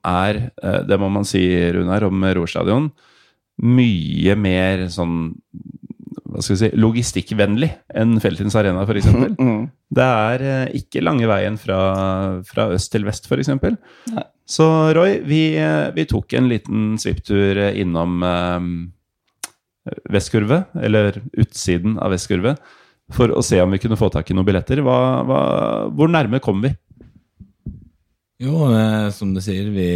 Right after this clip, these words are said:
Speaker 3: eh, ventet jo på at, eh, diverse folk i, eh, vennegjengen skulle, eh, bli ferdig med å pisse.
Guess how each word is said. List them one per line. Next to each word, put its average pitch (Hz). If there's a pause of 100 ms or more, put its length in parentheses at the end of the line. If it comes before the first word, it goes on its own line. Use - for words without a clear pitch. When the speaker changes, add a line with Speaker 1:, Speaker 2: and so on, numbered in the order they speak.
(120)
Speaker 3:
eh, 85 (1040)
ventet 101
jo 85
på 95
at, -
eh, 92
diverse 92
folk 95
i, 104
eh, 95
vennegjengen 95
skulle, 98
eh, 92
bli 95
ferdig 92
med 90
å -
pisse. 117